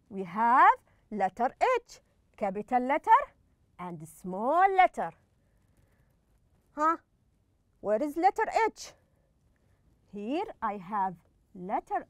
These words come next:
H, capital letter, small letter. And here we have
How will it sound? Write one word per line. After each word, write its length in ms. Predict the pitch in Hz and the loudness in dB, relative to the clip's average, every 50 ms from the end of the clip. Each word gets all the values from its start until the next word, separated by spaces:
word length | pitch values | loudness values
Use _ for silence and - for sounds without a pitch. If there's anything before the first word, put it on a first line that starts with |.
| _ - | _ -8
H, 360 | 269 240 - - - - _ _ _ _ _ _ _ _ _ _ _ _ _ | -8 -8 -8 -10 -16 -20 _ _ _ _ _ _ _ _ _ _ _ _ _
capital 580 | - - 185 185 220 233 240 302 302 330 330 | -12 -10 -10 -8 -10 -10 -8 -6 -4 -4 -2
letter, 360 | 330 339 349 - - 339 330 311 294 - _ _ _ _ _ _ _ _ _ _ _ | -2 -2 -2 -2 -2 0 0 -2 -2 -8 _ _ _ _ _ _ _ _ _ _ _
small 220 | 196 170 170 165 | -12 -12 -10 -10
letter. 540 | 170 208 302 392 - - 508 359 240 160 147 - _ _ _ _ _ _ _ _ _ _ _ _ _ _ _ _ _ _ - - - _ _ _ _ _ _ | -6 0 0 0 0 2 2 0 0 0 -2 -8 _ _ _ _ _ _ _ _ _ _ _ _ _ _ _ _ _ _ -20 -20 -20 _ _ _ _ _ _
And 480 | - 320 330 330 320 311 311 311 302 - - - | -2 -2 0 0 0 0 0 -2 -4 -6 -10 -10
here 520 | 214 269 277 269 277 269 277 277 277 269 262 _ _ _ _ _ _ _ _ _ _ _ _ _ _ _ _ _ _ _ _ _ _ _ _ _ | -8 -6 -4 -4 -4 -2 -2 -2 -2 -4 -8 _ _ _ _ _ _ _ _ _ _ _ _ _ _ _ _ _ _ _ _ _ _ _ _ _
we 140 | 247 214 208 | -12 -10 -10
have 400 | 180 196 214 208 202 202 196 | -6 -4 -4 -2 0 -2 -2